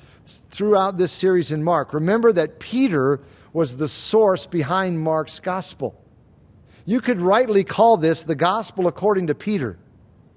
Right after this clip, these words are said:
Peter was the source behind Mark's gospel. Therefore, it would be accurate to say that it was Peter himself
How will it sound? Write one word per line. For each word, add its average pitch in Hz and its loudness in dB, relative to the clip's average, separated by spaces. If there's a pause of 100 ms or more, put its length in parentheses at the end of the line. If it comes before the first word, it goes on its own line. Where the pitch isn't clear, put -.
(520)
Peter 262 0
was 196 4
the 151 -4
source 220 2
behind 180 0
Mark's 180 0
gospel. 175 -2
Therefore, 180 4 (220)
it 208 0
would 220 0
be 190 4
accurate 240 2
to 202 -2
say 160 4 (320)
that 180 0
it 185 0
was 170 -4
Peter 262 -2
himself 165 -2